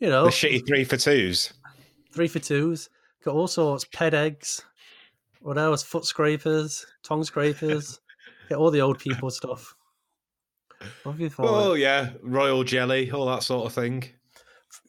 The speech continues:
Speaker 1: Bazooka that Veruca. <laughs>
Speaker 2: Uh, <laughs> bazooka. I, the thing is, once you started working there, the, the level of resent that built up in me if I got, like, a French Connection shower gel set for Christmas, like,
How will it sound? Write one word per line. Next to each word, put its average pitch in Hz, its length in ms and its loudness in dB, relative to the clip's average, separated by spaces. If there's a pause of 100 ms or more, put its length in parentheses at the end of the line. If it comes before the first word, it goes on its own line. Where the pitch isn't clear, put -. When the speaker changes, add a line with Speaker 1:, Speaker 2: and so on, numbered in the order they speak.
(140)
Speaker 1:
Bazooka 135 360 -2
that 139 200 4
Veruca. 139 560 0
<laughs> - 40 -6 (640)
Speaker 2:
Uh, 110 440 0
<laughs> - 80 -6
bazooka. 131 440 -2 (260)
I, 147 160 2
the - 160 -10
thing 185 300 0
is, 160 240 6
once 160 260 2
you 156 60 -2
started 151 320 2
working 143 420 2
there, 110 320 2
the, 107 200 0
the 123 220 0
level 123 460 2
of 87 160 -2
resent 92 640 -2
that 95 200 -10
built 90 240 -2
up - 160 -6
in 92 120 -2
me 92 100 -2
if 87 160 -4
I 92 140 0
got, 76 180 -2
like, 87 180 -4
a - 40 -10
French 98 400 -2
Connection 90 640 -4 (360)
shower 98 380 2
gel 85 240 -2
set - 260 -4
for - 80 -12
Christmas, - 580 -6
like, 101 320 -4